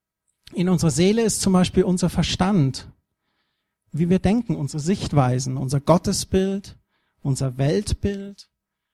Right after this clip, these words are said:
unser Intellekt, wo wir versuchen zu verstehen, was ist da mit unserem Herzen passiert. Und auch wo unser Gottesbild sich ändern muss. Auch alleine Gott als liebenden Vater, das Vaterherz Gottes zu verstehen, da müssen wir in Gottes Wort reinschauen,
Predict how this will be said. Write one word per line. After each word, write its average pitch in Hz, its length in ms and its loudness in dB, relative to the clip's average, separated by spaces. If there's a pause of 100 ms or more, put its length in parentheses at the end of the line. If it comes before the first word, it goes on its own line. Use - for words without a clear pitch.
(220)
unser 160 260 -8
Intellekt, 156 840 -2 (760)
wo 143 140 0
wir 151 80 2
versuchen 185 580 0 (280)
zu - 120 -6
verstehen, 196 520 -2
was 175 180 -2
ist 185 160 -6
da 180 80 -2
mit 175 160 -4
unserem 156 280 -2
Herzen 156 440 -2
passiert. 156 680 -2 (600)
Und 156 120 0
auch 165 100 4
wo 185 80 4
unser 175 200 4
Gottesbild 202 720 2 (260)
sich - 320 -6
ändern 240 300 0
muss. 131 480 -2
Auch - 140 -2 (100)
alleine 175 380 2
Gott 214 200 2
als 190 220 -2
liebenden 208 440 -2
Vater, 196 420 -4
das 151 160 -2
Vaterherz 175 720 0
Gottes 202 500 0 (220)
zu - 160 -2
verstehen, 196 600 0
da 160 80 2
müssen 165 260 2
wir 170 60 2
in 160 100 0
Gottes 165 400 -2
Wort 190 320 -2
reinschauen, 180 540 2